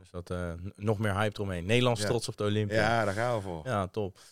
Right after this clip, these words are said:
Speaker 1: Ja, eh, ja, verder zijn er nog andere dingen waar we, eh, rekening mee moeten houden wat betreft de Olympia. Ja, verder, hoe, eh, dat, dat, dat, want je, je gaat natuurlijk, eh, een paar dagen van tevoren ga je, ga je laden.
Speaker 2: Mhm.
Speaker 1: Ehm,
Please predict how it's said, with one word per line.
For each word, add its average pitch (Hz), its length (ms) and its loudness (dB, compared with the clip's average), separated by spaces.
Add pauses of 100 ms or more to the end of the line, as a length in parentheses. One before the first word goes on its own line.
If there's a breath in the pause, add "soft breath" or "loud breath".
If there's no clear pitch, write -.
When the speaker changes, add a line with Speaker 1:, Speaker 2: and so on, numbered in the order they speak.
(160 loud breath)
Speaker 1:
Ja, 135 360 4
eh, 135 80 -4
ja, 131 200 6
verder 147 380 2
zijn 139 180 -4
er 131 60 -4
nog 110 160 -6
andere 131 220 -6
dingen 117 240 -2
waar 110 160 0
we, 101 500 0
eh, 104 340 -6
rekening 110 340 -4
mee 104 80 -2
moeten 98 220 -6
houden 98 320 -6
wat 92 100 -8
betreft 101 280 -14
de - 80 -20
Olympia. 110 480 -10
Ja, 104 340 0
verder, 107 400 0
hoe, 131 340 2
eh, 135 680 0
dat, 113 220 -2
dat, 98 220 -2
dat, 110 280 -2
want 104 180 -4
je, 104 220 -2
je 104 100 0
gaat 107 180 0
natuurlijk, 104 380 -6
eh, - 240 -10
een 98 100 -6
paar 104 160 2
dagen 101 160 2
van 104 100 -12
tevoren 101 260 -8
ga 101 100 -4
je, 92 320 0
ga 98 160 -6
je 92 80 0
laden. 117 520 -2
Speaker 2:
Mhm. 98 260 -8
Speaker 1:
Ehm, 101 720 0